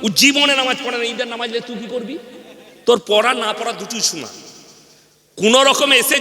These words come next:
জুড়েছিস ওইটা। এ, সেই দিনে দেখলাম আমার গ্রামে আমার আব্বাজি রেগে গেছিল। নামাজ পড়ে বেরিয়েছি, জোহরের পরে জানাজার নামাজ, বেরিয়ে দেখছি তিন কাতার আউলিয়া দাঁড়িয়ে আছে, তারা ফরজ নামাজ পড়ে না। তার মানে নামাজিরা পেছনে আর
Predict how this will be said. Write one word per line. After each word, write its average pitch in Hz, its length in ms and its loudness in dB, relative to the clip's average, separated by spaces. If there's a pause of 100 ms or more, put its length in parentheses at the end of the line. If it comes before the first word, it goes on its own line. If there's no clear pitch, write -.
জুড়েছিস 254 440 0
ওইটা। 180 240 -2
এ, 240 180 2 (260)
সেই 208 240 0
দিনে 220 220 -2
দেখলাম 214 300 2
আমার 202 220 0
গ্রামে 220 400 2 (440)
আমার 185 160 -4
আব্বাজি 170 300 -8
রেগে 151 220 -8
গেছিল। 127 320 -10 (880)
নামাজ 170 400 0 (140)
পড়ে 214 140 2
বেরিয়েছি, 202 440 0
জোহরের 190 380 -4
পরে 196 280 -2
জানাজার 190 380 -2
নামাজ, 196 320 -2 (600)
বেরিয়ে 202 320 2
দেখছি 202 340 -4
তিন 202 360 -4
কাতার 196 320 -2
আউলিয়া 185 420 0
দাঁড়িয়ে 175 300 -2
আছে, 156 140 -4
তারা 170 200 -2
ফরজ 170 240 -2
নামাজ 160 260 -2
পড়ে 127 180 2
না। 101 120 -6 (1800)
তার 180 160 2
মানে 233 220 2
নামাজিরা 220 580 2
পেছনে 269 640 4 (460)
আর 170 80 -4